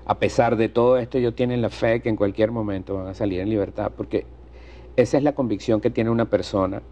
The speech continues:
que sabe que no ha cometido ningún delito, que está allí de gratis,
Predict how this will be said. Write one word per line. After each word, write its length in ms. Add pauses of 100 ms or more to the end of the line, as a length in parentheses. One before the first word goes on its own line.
(100)
que 100
sabe 340
que 160
no 320
ha 100
cometido 400
ningún 340
delito, 460 (380)
que 60
está 180
allí 300
de 120
gratis, 560